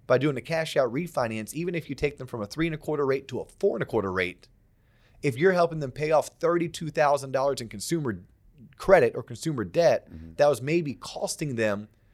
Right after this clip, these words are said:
Speaker 1: fourteen hundred dollars a month just in minimum payments.
Speaker 2: Mm-hmm.
Speaker 1: You know, that thirty-two thousand dollars on a new mortgage, you're talking about payment-wise, ah, roughly hundred fifty bucks.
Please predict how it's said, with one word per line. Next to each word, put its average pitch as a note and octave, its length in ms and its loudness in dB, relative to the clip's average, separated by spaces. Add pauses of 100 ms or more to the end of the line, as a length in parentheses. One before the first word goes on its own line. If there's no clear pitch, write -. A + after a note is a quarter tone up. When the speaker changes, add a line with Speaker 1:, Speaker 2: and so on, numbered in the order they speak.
(200)
Speaker 1:
fourteen F3 580 0
hundred D#3 240 -4
dollars C3+ 360 0
a G#2 60 -10
month C#3+ 460 -2 (140)
just C#3 340 -4
in B2+ 140 -2
minimum C3 300 -4
payments. A#2+ 600 -8
Speaker 2:
Mm-hmm. D2 80 -20 (880)
Speaker 1:
You D3 100 -2
know, C3 60 4
that G3 220 6
thirty-two F3 320 0
thousand D3 320 2
dollars D#3+ 300 0
on C3 80 -6
a A2 60 -6
new C#3 180 -6
mortgage, A#2+ 760 -4 (360)
you're E3 120 0
talking D3+ 320 2
about C3 280 0
payment-wise, G3 960 -4 (560)
ah, G#3+ 320 -2 (240)
roughly E3 760 0 (440)
hundred D#3+ 220 -2
fifty D#3+ 160 -2
bucks. F3+ 460 -2